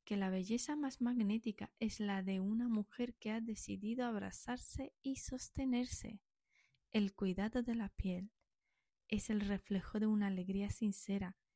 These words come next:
y de un rostro que ha aprendido a elegir la calma y la seguridad independientemente de las tormentas que puedan aparecer a su alrededor. Gracias por permitirme entrar en vuestra rutina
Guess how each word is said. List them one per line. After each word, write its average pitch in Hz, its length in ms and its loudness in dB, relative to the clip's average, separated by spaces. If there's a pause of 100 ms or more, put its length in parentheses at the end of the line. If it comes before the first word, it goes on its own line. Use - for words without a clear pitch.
y 214 80 4
de 202 120 6
un 208 180 4
rostro - 400 -2
que 214 140 -2
ha 208 60 0
aprendido 208 840 0
a 226 180 0
elegir 208 400 -2
la 214 200 -4
calma 196 560 -4
y 233 120 2
la 214 160 2
seguridad 185 760 -2 (340)
independientemente 233 1400 4 (280)
de 208 120 0
las 196 220 -2
tormentas 185 540 -4
que - 100 -16
puedan 226 340 -2
aparecer 226 500 -6
a 202 60 -4
su 220 140 -8
alrededor. 196 680 -6 (840)
Gracias 208 580 -2
por - 180 -6
permitirme 190 840 0
entrar 202 520 2
en 208 120 2
vuestra 202 320 -2
rutina 185 500 -4